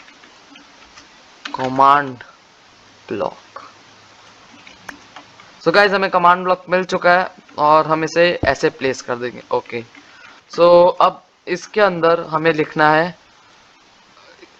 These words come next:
ऊपर का coordinate, जहाँ हम चाहते हैं हम लोग वहाँ पे जाए, टेलीपोर्ट हो। सबसे पहले हमें उसके coordinates हैं मेरे पास,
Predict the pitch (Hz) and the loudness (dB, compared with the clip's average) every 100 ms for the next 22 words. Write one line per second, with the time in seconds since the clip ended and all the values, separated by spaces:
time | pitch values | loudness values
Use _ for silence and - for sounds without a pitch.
0 | _ - 143 165 165 170 165 143 139 135 | _ -10 -4 0 2 2 2 0 0 -6
1 | 131 139 143 151 143 139 143 151 147 - | -2 0 2 -2 -4 -4 -4 -6 -6 -4
2 | 147 143 131 131 127 143 123 113 _ - | -2 -2 2 2 0 -4 -6 -8 _ -6
3 | 131 127 127 127 - - _ - _ _ | -4 -2 -2 -4 -6 -20 _ -20 _ _
4 | - 156 - 170 160 160 156 147 143 151 | -2 -2 -2 -4 0 2 0 0 -6 -6
5 | 143 135 131 143 139 - 147 139 127 143 | 0 0 0 -8 -10 -6 -2 -2 -4 -4
6 | 156 - | -4 -6